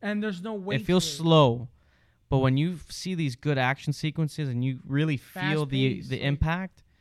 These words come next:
Speaker 2: it's all, you feel it more. You can see it. It comes off on screen, and I, you know, that's where, when you can notice that and you can spot it, it takes you away from the movie. You know, that's the only
Speaker 1: And that's
Speaker 2: thing. That's
Speaker 1: just
Speaker 2: a
Speaker 1: a, an,
Speaker 2: shame.
Speaker 1: an issue,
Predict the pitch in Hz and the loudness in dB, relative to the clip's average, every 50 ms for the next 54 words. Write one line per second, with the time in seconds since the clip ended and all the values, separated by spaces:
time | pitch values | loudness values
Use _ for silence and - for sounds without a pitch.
0 | _ _ _ _ _ - 151 147 - 156 - - 160 165 170 - - - 165 160 | _ _ _ _ _ -6 -4 0 0 0 0 2 0 0 -2 -2 -2 2 4 4
1 | 131 113 117 _ - 120 117 110 104 104 - - - - - 135 135 147 - 151 | 4 2 0 _ -4 -2 -2 -2 -2 -4 -8 -12 -10 -4 -2 0 0 4 4 4
2 | 131 - - 165 151 131 127 123 - - 147 143 131 147 135 - - 131 127 123 | 4 4 2 2 2 2 2 2 2 2 2 4 4 2 2 2 0 -2 -2 -4
3 | - - - 139 127 120 120 120 120 120 - _ _ _ _ _ _ _ - - | -4 -4 0 2 2 4 4 4 2 0 -2 _ _ _ _ _ _ _ -14 -4
4 | - 127 139 127 - 76 98 95 - - - 147 143 127 120 113 107 - _ _ | 0 0 0 0 0 -4 -8 -8 -4 0 4 6 6 6 6 2 0 -4 _ _
5 | _ _ _ _ _ _ _ _ _ _ _ _ _ _ _ _ _ _ _ - | _ _ _ _ _ _ _ _ _ _ _ _ _ _ _ _ _ _ _ -4
6 | 139 135 139 143 151 - - 170 165 160 151 139 - - - - 131 143 135 135 | 0 2 2 2 2 2 2 4 6 6 6 4 2 -2 -6 0 4 6 8 8
7 | 143 160 - 208 165 143 143 151 170 202 - - 185 185 190 190 147 147 139 143 | 8 6 6 6 6 8 8 8 6 6 2 2 0 2 2 2 4 4 4 4
8 | 139 156 135 - - - - 131 135 143 151 170 165 69 - - - 120 131 120 | 4 2 0 0 0 0 2 4 4 4 2 2 -2 -4 -10 -8 -6 -6 -6 -6
9 | - - 143 131 - - - 127 117 113 117 117 117 - - 117 117 113 113 113 | -4 -6 -6 -6 -6 -6 -6 -4 -4 -2 -2 -4 -4 -6 -6 -8 -6 -4 -4 -4
10 | 113 107 - - 135 139 - - 127 120 120 117 117 120 _ _ _ _ _ _ | -4 -4 -6 -10 -12 -12 -8 -4 -2 0 0 0 0 -2 _ _ _ _ _ _
11 | _ _ - - 151 147 - 139 117 147 147 147 147 143 - - 139 131 123 120 | _ _ -4 -2 -2 0 0 2 2 4 6 6 4 4 2 2 2 2 2 0
12 | 123 123 - - 110 - 135 127 120 117 117 107 92 92 - - - - 196 175 | -2 -2 -4 -6 -4 -2 -2 0 0 -2 -4 -6 -10 -10 -10 -12 -12 -12 -12 -12
13 | 160 | -12